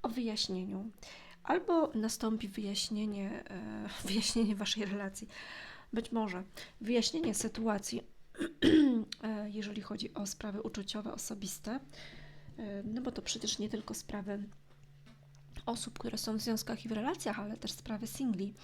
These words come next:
Tak więc tutaj może się wyjaśnić jakaś kwestia, jeśli czekaliście na wyjaśnienie albo, mm, chcecie coś wyjaśnić, to we wrześniu będzie taka możliwość. Tu może się coś faktycznie wyjaśnić, ale moi drodzy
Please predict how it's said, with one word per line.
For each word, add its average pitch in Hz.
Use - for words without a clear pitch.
Tak 208
więc 233
tutaj 403
może 277
się 247
wyjaśnić 233
jakaś 202
kwestia, -
jeśli 233
czekaliście -
na 214
wyjaśnienie 214
albo, 190
mm, 214
chcecie 220
coś 196
wyjaśnić, 226
to 214
we 214
wrześniu 214
będzie 214
taka -
możliwość. 208
Tu 285
może 233
się 240
coś 202
faktycznie 220
wyjaśnić, -
ale 233
moi 294
drodzy 294